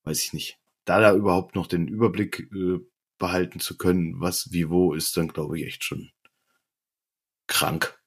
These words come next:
Aber ja. Regal, das kommt dann, wenn's soweit ist. Schauen wir mal, wann wir da hinkommen.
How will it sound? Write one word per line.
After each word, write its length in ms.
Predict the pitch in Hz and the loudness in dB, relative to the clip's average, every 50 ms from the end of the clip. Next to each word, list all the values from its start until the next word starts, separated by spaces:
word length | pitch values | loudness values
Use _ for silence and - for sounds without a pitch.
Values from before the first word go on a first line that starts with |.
| _ _ _ _ _ _ _ _ _ _ _ - | _ _ _ _ _ _ _ _ _ _ _ 0
Aber 280 | 101 110 120 135 135 | 4 6 6 8 8
ja. 280 | 110 85 76 71 - - _ - - - - - - - - - - - - _ _ _ _ - - - - - - - - _ _ _ - | 8 6 4 0 -6 -10 _ -10 -10 -10 -12 -16 -20 -20 -20 -20 -20 -20 -20 _ _ _ _ -20 -20 -20 -20 -18 -18 -20 -20 _ _ _ -2
Regal, 520 | - - 110 107 104 131 123 123 127 113 98 | 4 4 4 6 6 6 6 8 8 6 6
das 220 | 90 87 - - | 4 4 2 2
kommt 260 | - 120 113 120 117 | 4 4 4 6 6
dann, 240 | 127 117 113 113 104 | 6 6 6 4 4
wenn's 260 | 101 101 101 101 - | 4 4 4 2 2
soweit 360 | - 101 92 92 92 95 92 85 | 4 4 6 6 6 4 4 2
ist. 340 | 90 90 - - - - _ _ | 0 -2 -4 -6 -8 -12 _ _
Schauen 340 | - - - - 92 104 107 | -10 -6 0 2 2 4 4
wir 80 | 104 95 | 2 0
mal, 320 | 87 85 80 76 73 - - _ _ _ _ _ _ _ _ _ _ _ _ - | 0 0 -2 -4 -6 -12 -18 _ _ _ _ _ _ _ _ _ _ _ _ -10
wann 180 | - 82 82 | -6 -4 -4
wir 100 | 80 80 | -4 -2
da 80 | 78 80 | -2 -4
hinkommen. 600 | 78 80 80 80 78 - - 80 76 76 - _ | -4 -4 -6 -8 -8 -8 -6 -6 -6 -6 -10 _